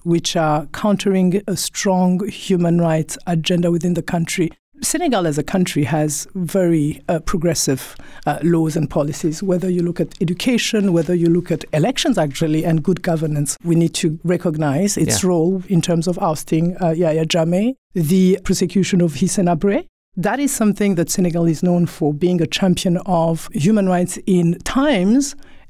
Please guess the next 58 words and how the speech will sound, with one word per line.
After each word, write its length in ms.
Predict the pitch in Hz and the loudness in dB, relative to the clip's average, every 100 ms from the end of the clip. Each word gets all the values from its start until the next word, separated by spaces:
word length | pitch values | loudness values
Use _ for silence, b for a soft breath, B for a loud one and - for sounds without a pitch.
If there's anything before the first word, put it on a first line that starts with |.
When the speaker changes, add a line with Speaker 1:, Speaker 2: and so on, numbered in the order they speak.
| b | b
Speaker 1:
and 480 | 196 190 185 180 - - | 0 2 4 2 0 -2
areas 600 | 214 247 226 185 170 185 | 2 2 2 2 0 0
where 520 | 180 180 170 175 190 - | 2 2 2 0 -2 -8
no 200 | 175 170 | 0 2
one 240 | 247 226 170 | 4 2 2
is 280 | 160 - 196 | 2 0 0
necessarily 840 | 165 - - 175 170 165 170 - 220 | 0 -2 0 2 4 2 0 -2 -6
i-, 80 | - | -2
inclined 440 | 143 - 185 160 | -2 0 0 0
to 120 | - 147 | -2 -2
do 200 | 165 202 | 2 2
something, 540 | - 135 139 151 147 | 2 -2 -2 -2 0
no 140 | 170 180 | 2 2
other 160 | 165 | 0
state. 460 | 160 - 170 143 - B B B - | -4 -2 0 -2 -6 B B B -4
So 120 | 190 | -2
that 200 | 170 262 | 0 2
is 160 | 277 185 | 0 0
something 400 | 175 165 165 147 | 0 0 2 2
I 20 | |
would 120 | 147 | 2
like 180 | 151 - | 0 0
to 80 | 151 | -4
point 340 | - 156 139 | -2 -2 0
out. 140 | 156 | 0
The 100 | 160 | 0
other 160 | 262 269 | 2 0
thing 220 | - 202 | 2 2
is, 200 | 185 180 - | 2 0 -2
Human 240 | - 269 | 0 2
Rights 180 | 240 185 | 0 0
Watch 140 | 180 | -2
as 120 | 185 165 | 0 0
an 80 | |
organization, 540 | 156 156 151 156 - 156 | 2 0 0 -2 -2 0
yes, 300 | 165 139 - | 0 0 -2
has 240 | 156 143 | -2 -2
conducted, 640 | - 165 151 143 - 147 - | 0 0 0 -2 -2 -4 -2
uh, 180 | 190 143 | 0 2
many, 500 | 143 156 156 156 156 | 2 2 2 2 0
uh, 120 | 160 | -2
research 540 | 147 160 160 - 156 156 | 0 2 0 0 0 0
and 80 | 151 | 0
an 100 | 156 | 2
investigation 720 | 175 165 - 156 151 - 156 | 2 0 0 0 0 0 0
on 100 | 156 | 2
issues 340 | 180 - 185 170 | 2 2 -2 0
of 260 | 160 156 - | 0 -2 -4
what 260 | 156 147 | -2 0
I 100 | 160 | -2
would 200 | 170 165 | -2 -2
call 180 | - 165 | 0 2
minority 460 | 160 156 160 156 156 | 2 2 2 0 0
groups, 460 | 156 151 - - | 0 0 -2 -10
whether 320 | 170 151 139 156 | -2 0 0 0
you 180 | 151 | 2
look 240 | 143 143 - | 2 2 -2
at 240 | 139 - | -4 -4